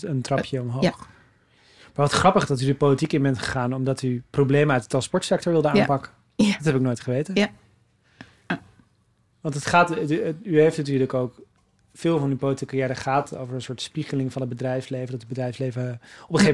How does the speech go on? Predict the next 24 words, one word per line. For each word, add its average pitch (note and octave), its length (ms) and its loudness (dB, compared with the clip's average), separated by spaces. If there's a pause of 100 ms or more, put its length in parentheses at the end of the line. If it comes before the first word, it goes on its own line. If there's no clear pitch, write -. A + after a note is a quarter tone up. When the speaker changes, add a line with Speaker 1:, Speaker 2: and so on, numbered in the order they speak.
(120)
Speaker 1:
moment D3 40 0
ook D3+ 80 2 (140)
bent C#3+ 140 -4
gaan D#3 160 2
aanpakken. D3+ 500 4
Maar D3 120 2
het C#3 120 -4
is E3 160 -4
dus D3 120 -6
eigenlijk D3+ 260 -2
allemaal C#3 180 -2
terug - 200 -6
te D3+ 100 -10
voeren C3+ 300 0
op - 200 -6 (380)
Speaker 2:
Ja. E4+ 260 0 (260)
Speaker 1:
hoe - 160 4
Speaker 2:
Ja. F3+ 80 12
Speaker 1:
u F3+ 40 10
de D#3 80 8
politiek D3 340 8
bent C#3+ 120 0
ingegaan. F3+ 300 6
Speaker 2:
En, E3+ 180 0